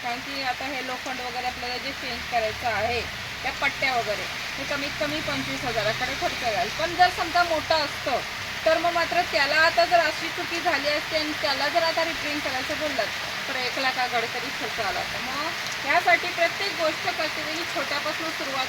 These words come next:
करायची आहे, छोट्यातनं आपल्याला शिकायला भेटणार आहे. तसंच मेंढरांची आम्ही सुरुवात केलेली, तिथनं पण छोट्यापासून सुरुवात केलेली. तर आता आपला जो हा काम चालू आहे, इथं आपली मेंढरं लुडू लुडू करत नाही, तर बघू शकता एका साईडला मेंढरं आपली उभी आहेत आणि आपलं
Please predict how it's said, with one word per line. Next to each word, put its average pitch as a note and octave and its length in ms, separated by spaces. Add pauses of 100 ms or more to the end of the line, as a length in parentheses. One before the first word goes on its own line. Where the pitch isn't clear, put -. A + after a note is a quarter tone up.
(120)
करायची B3 380
आहे, A#3+ 500 (160)
छोट्यातनं F4+ 460
आपल्याला E4+ 360
शिकायला D4 340
भेटणार C#4 340
आहे. C#4 100
तसंच C#4+ 320
मेंढरांची D#4 500
आम्ही E4 180
सुरुवात D#4 300
केलेली, D4+ 400
तिथनं D4+ 340
पण E4+ 180
छोट्यापासून D4 580
सुरुवात C4+ 280
केलेली. A#3+ 380 (600)
तर D#4+ 120
आता E4+ 160
आपला E4+ 380
जो F#4 120
हा F#4 140
काम E4 300
चालू D4+ 280
आहे, B3+ 100
इथं C4 220
आपली D4+ 200
मेंढरं D4 380
लुडू D4 280
लुडू C#4+ 280
करत C#4 200
नाही, C4 260
तर D4+ 80
बघू - 340
शकता D4 320
एका C4+ 180
साईडला C#4 420
मेंढरं B3+ 300
आपली C4+ 240
उभी C4+ 340
आहेत C4 300 (520)
आणि C4 280
आपलं C4+ 320